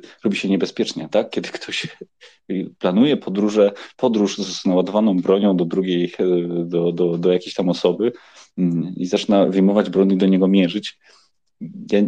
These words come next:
te-, tego nie potrafię zrozumieć, jak to się mogło zdarzyć, e, w rzeczywistości. No i potem w filmie, mm, to był ten moment, kiedy mówię, nie, no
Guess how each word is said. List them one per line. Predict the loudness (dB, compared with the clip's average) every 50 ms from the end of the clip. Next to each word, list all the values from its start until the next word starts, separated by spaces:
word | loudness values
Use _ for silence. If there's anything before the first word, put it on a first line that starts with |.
| 0 -4 -4
te-, | -4 -2 0
tego | 0 2 4 4
nie | 2 2
potrafię | 0 0 -2 0 -2 -2
zrozumieć, | -2 0 0 2 2 2 2 0 -4 -6 -4
jak | -4 -4
to | -2 -2
się | -2 0 0
mogło | 0 2 0 0
zdarzyć, | 0 2 0 2 0 -2 -6 -8 -16 -18 -20 -20 _ _ -6
e, | -2 0 2 2 2 0 -2
w | -4
rzeczywistości. | -8 -10 -8 -8 -8 -8 -4 -2 -2 -2 -2 0 0 0 0 -2 -2 -10 _ -20 -20 -20 -6 0
No | 2 2
i |
potem | 2 2 2 2 2
w | 0
filmie, | -2 0 2 4 6 6 6 6 6 4 2 -2 _ _ _ _ _ _ _ _ _ _ _ _ _ _ _ _ _ -6
mm, | -4 -4 -4 -2
to | -4 -4
był | -2 -2
ten | 0 2 2
moment, | 4 4 4 4 2
kiedy | 2 2 4 4
mówię, | 4 4 6 6
nie, | 6 8 8 6 6 6 6 4 2 2
no | 0 -4 -4